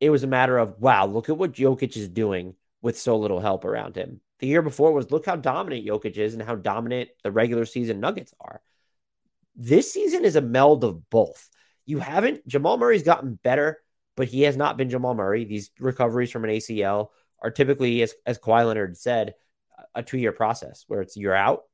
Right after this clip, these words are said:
and then you have to work your way back, and then it's hopefully you return to normal. Jamal Murray's looked better. He has not been top twenty-five, fringe top twenty-five player, Jamal Murray. Michael Porter Junior has barely played.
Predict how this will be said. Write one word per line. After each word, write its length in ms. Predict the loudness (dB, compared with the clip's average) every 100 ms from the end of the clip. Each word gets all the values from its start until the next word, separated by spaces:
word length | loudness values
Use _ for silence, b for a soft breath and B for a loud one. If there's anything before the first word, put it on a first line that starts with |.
| _
and 80 | -8
then 100 | -6
you 80 | -4
have 100 | -4
to 80 | -2
work 220 | -2 0
your 80 | 0
way 100 | 0
back, 400 | 0 0 -2 -8
and 140 | -8 -4
then 120 | -4
it's 120 | -2
hopefully 420 | -6 -6 -8 -10 -12
you 160 | -12
return 420 | -10 -6 -6 -8 -14
to 80 | -10
normal. 420 | -8 -8 -12 -14 _ _ _ _ 0
Jamal 160 | 6
Murray's 180 | 6 6
looked 180 | 2 0
better. 380 | 0 0 -6 _
He 100 | -8
has 100 | -2
not 220 | 0 0
been 340 | 2 2 2 -12 _ _ _ _
top 280 | 0 0 0
twenty-five, 600 | -6 -6 0 2 2 0
fringe 260 | -2 -2 -2
top 180 | -6
twenty-five 440 | -6 -8 -4 -6 -6
player, 180 | -8 -8
Jamal 220 | -10 -12
Murray. 240 | -12 -12 -6
Michael 200 | -4 0
Porter 220 | 2 2
Junior 360 | -2 -4 -6 _ _ _ _
has 100 | -8
barely 300 | 0 2 2
played. 340 | 0 -2 -2